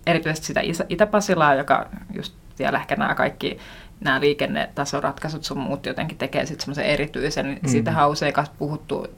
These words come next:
Speaker 1: tällä, että siellä jotenkin se, se mittakaava on aika armoton, mi-, mikä on ehkä ihan tottakin jossain määrin. Et nyt sit tosiaan niinku tripla alkaa olla jo valmis, tai niinku, että ne ma-, massat näkyy, ja ne
Speaker 2: Mm.
Speaker 1: näkyy hurjan
Speaker 2: Ne näkyy
Speaker 1: kauas,
Speaker 2: hurjan
Speaker 1: ne näkyy,
Speaker 2: kauas. Mm.
Speaker 1: näkyy Töölönlahdelle saakka.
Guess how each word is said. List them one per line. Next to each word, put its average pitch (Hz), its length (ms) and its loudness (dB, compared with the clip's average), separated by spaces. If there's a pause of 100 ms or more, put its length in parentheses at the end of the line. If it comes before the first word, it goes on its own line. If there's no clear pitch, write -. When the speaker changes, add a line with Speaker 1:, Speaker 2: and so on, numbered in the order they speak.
(240)
Speaker 1:
tällä, 139 280 0
että - 220 -4
siellä 139 240 2
jotenkin 139 320 -4
se, - 200 -2 (260)
se - 100 -6
mittakaava 147 600 2
on 139 80 2
aika 143 200 0
armoton, 147 680 0
mi-, - 180 -2
mikä 180 260 4
on 339 200 2 (220)
ehkä 180 320 0 (460)
ihan 147 220 -4
tottakin 147 420 -4
jossain 147 300 -2
määrin. - 300 -2 (180)
Et 175 120 2
nyt 190 200 8
sit 185 200 0
tosiaan 165 380 6
niinku 151 220 0
tripla 185 480 4
alkaa 147 280 6
olla 143 180 4
jo 143 120 4
valmis, 202 480 6
tai 156 180 4
niinku, 143 200 0
että 151 180 0
ne 139 80 2 (120)
ma-, 165 240 2
massat 175 500 2
näkyy, 190 380 4
ja 151 120 4
ne 180 160 4
Speaker 2:
Mm. 127 60 10
Speaker 1:
näkyy 123 240 8
hurjan 165 400 6
Speaker 2:
Ne 151 140 10
näkyy 226 200 10
Speaker 1:
kauas, 247 180 10
Speaker 2:
hurjan 147 300 8
Speaker 1:
ne 196 60 10
näkyy, 202 220 10
Speaker 2:
kauas. - 240 6 (180)
Mm. - 60 4
Speaker 1:
näkyy 185 340 6
Töölönlahdelle 170 600 6
saakka. 175 560 4